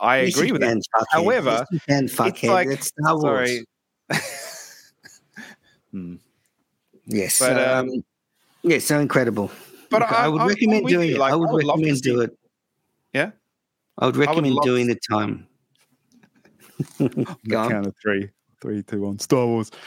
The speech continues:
Speaker 1: Um, no, I would love to see more sequel trilogy stuff, as you said. 'Cause, hey, a-,
Speaker 2: Mm.
Speaker 1: as you said, the, the First Order designs are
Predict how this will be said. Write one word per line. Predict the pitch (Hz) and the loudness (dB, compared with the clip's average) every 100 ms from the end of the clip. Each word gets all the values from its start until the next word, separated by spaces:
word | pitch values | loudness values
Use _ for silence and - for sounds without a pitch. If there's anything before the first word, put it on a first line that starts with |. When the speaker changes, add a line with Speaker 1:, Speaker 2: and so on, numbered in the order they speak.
| - - | -6 0
Speaker 1:
Um, | 143 143 139 139 139 170 | 2 4 2 -2 -4 -2
no, | 233 | 0
I | 180 | 0
would | 175 | 0
love | 156 151 - | 0 0 -2
to | 139 | -4
see | 147 | -2
more | 127 123 | 0 -2
sequel | - 123 113 | -2 -4 -4
trilogy | 107 117 110 101 107 98 | -4 -2 -2 -2 -4 -2
stuff, | - 98 90 | -4 -4 -6
as | 95 | -10
you | 98 | -8
said. | 107 92 - | -6 -6 -6
'Cause, | 180 165 | -8 -6
hey, | 190 - | -6 -4
a-, | 147 | -2
Speaker 2:
Mm. | 120 117 - | 0 -2 -2
Speaker 1:
as | 190 190 | -2 -2
you | |
said, | - 226 139 | -2 -2 -2
the, | - - | -8 -10
the | 143 | -8
First | - 208 - | -4 -4 -2
Order | 127 156 127 | -2 -2 -2
designs | 104 101 117 117 95 | -4 -4 -2 -2 -6
are | 90 90 | -6 -8